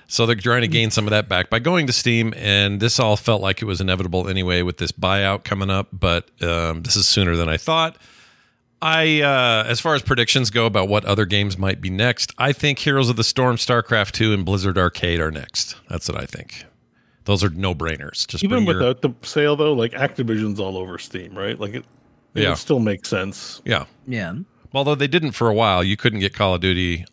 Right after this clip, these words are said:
Speaker 1: on Steam for a few years there where they were
Speaker 2: There was
Speaker 1: putting
Speaker 2: a
Speaker 1: it
Speaker 2: period
Speaker 1: on
Speaker 2: where they thought they could get away from Steam.
Speaker 1: Yeah.
Speaker 2: <laughs> There was a, there was a, and that, that ended.
Speaker 1: Yeah.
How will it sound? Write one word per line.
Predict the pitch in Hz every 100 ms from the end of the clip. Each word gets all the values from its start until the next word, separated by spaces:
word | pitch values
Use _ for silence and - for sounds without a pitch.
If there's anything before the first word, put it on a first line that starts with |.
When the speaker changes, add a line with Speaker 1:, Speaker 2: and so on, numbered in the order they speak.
| _
Speaker 1:
on | 92 87 82 80
Steam | 76 - 92 87 85 80
for | - - 87 82
a |
few | - 110
years | 101 87 80
there | 87
where | 85
they | 85
were | 82
Speaker 2:
There | 196
was | 95
Speaker 1:
putting | 87
Speaker 2:
a | 82
Speaker 1:
it |
Speaker 2:
period | - 196 180 190
Speaker 1:
on | 170
Speaker 2:
where | 147
they | 131 123
thought | - 123 117
they | 113
could | 127 110 110
get | 110
away | 95 95
from | - 98
Steam. | - - - - 135 -
Speaker 1:
Yeah. | 80 76
Speaker 2:
<laughs> |
There | 190 170 180 - 165
was | -
a, | 143 175 196 196 -
there | 208
was | 190
a, | 180 - - 143
and | 143
that, | 139 -
that | 123 123
ended. | 110 95 92 98 - 151
Speaker 1:
Yeah. | - 67